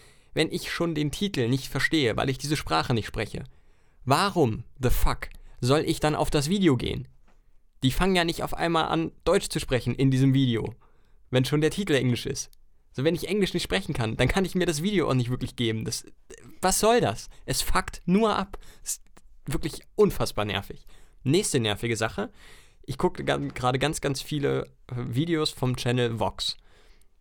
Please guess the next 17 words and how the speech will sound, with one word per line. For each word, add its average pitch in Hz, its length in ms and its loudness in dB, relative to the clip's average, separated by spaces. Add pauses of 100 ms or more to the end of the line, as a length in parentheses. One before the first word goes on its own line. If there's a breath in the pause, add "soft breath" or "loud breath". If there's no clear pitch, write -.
(140)
Nicht 139 320 -4 (320)
Vox, 123 380 -2
das 113 140 -2
deutsche 160 300 -2
Vox, 170 200 -2
sondern 120 240 0
es 110 100 -6
gibt - 160 -12
noch - 160 -8
ein 120 300 -4 (260)
Media, 135 640 0 (220)
äh, 113 340 -4
so 123 140 -8
ein, 120 120 -6
so - 120 -6
ein 123 60 -2
Media-News-Outlet 127 1700 0